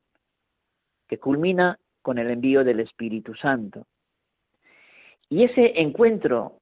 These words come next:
eh, con los misterios de la vida de Cristo nos hace tener a Cristo cercano en nuestra vida. Y eso nos hace vivir la novedad del amor del Señor. Pidámosle al Señor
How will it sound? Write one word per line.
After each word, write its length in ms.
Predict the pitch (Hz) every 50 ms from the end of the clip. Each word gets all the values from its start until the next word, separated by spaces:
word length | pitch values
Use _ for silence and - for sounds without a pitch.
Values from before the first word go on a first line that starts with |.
| _ _
eh, 480 | - - - - _ - - - - - -
con 200 | - 147 147 151
los 160 | 143 151 147
misterios 440 | 160 160 151 156 214 214 214 214 190
de 60 | 185
la 80 | 165 160
vida 180 | 170 175 180 170
de 140 | 165 165
Cristo 340 | 165 220 254 247 - - 196
nos 160 | 180 170 -
hace 300 | 220 233 226 - 233 214
tener 320 | 220 - - 165 185 214 214
a 100 | 202 202
Cristo 360 | - 214 247 - - 220 202 220
cercano 520 | - 180 170 165 165 233 233 220 185 175 160
en 60 | 143
nuestra 360 | 139 135 131 - - 131 120
vida. 360 | 113 107 101 90 92 107 110 _ _ _ _ _ _ _ _ _ _ _ _ _ _ _ _ _ _ _ _ _ -
Y 120 | 135 147 156
eso 180 | 156 - 185
nos 220 | 160 147 143 - 160
hace 440 | 151 156 - 160 151 151 - - _ _ _ _ _ -
vivir 480 | 113 123 127 147 165 165 160 151 160 - - _ _ _
la 160 | - 120 123 127
novedad 560 | 131 131 123 123 123 131 156 156 151 135 - - _ _ _ _ _ _ _ _ _ -
del 160 | - 127 123
amor 320 | 120 117 120 123 117 110 107
del 240 | 110 110 104 107 -
Señor. 400 | 120 107 104 104 101 98 101 - _ _ _ _ _ _ _ _ _ _ _ -
Pidámosle 520 | - 151 160 170 180 180 180 160 160 165 151
al 160 | - - - -
Señor 560 | 151 143 160 185 - 185 - - - -